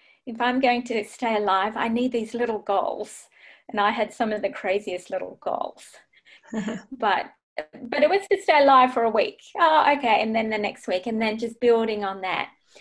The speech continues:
Speaker 1: We also have to look at the capacity to self-regulate. So we do a lot of, um, initial work with the emotional world, and then we get into, um, playing with the nervous system. So it's,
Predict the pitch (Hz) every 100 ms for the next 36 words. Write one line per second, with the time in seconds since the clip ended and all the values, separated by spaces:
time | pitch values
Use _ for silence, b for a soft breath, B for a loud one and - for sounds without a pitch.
0 | B B B - - _ 233 262 262 269
1 | 320 311 339 320 294 262 262 254 226 220
2 | 220 - 226 - 226 226 214 208 208 208
3 | - - 202 - 185 185 180 165 - -
4 | 214 208 214 247 226 214 202 196 196 -
5 | - 208 190 - 214 214 220 196 190 190
6 | 208 202 208 190 190 196 - 214 226 240
7 | 254 294 320 320 - B B B B B
8 | B B - 226 220 226 220 214 208 -
9 | - 202 190 185 - 208 190 185 180 -
10 | 190 185 180 175 180 240 - - - 220
11 | 226 214 208 202 202 190 190 202 208 -
12 | - - - 226 233 -